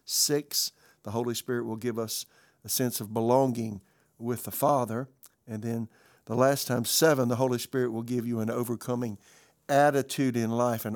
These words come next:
all of those, uh, boy, we've just went into detail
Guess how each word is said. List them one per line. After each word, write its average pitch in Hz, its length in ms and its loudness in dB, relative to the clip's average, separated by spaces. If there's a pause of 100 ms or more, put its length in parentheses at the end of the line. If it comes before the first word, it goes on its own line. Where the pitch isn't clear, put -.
(120)
all 139 340 4
of 123 160 -4
those, 127 500 -2
uh, 107 180 -4
boy, 123 260 -2
we've 117 280 -4
just 113 280 -8
went 117 160 -4
into 107 180 -6
detail 127 640 -2